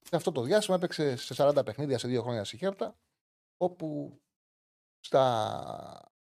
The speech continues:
το εξήντα πέντε εβδομήντα τοις εκατό από αυτών των αγώνων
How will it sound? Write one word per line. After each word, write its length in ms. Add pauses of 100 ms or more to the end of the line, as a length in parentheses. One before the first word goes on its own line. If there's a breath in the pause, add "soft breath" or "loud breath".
(340)
το 20
εξήντα 280
πέντε 160
εβδομήντα 240
τοις 100
εκατό 200
από 80
αυτών 140
των 140
αγώνων 520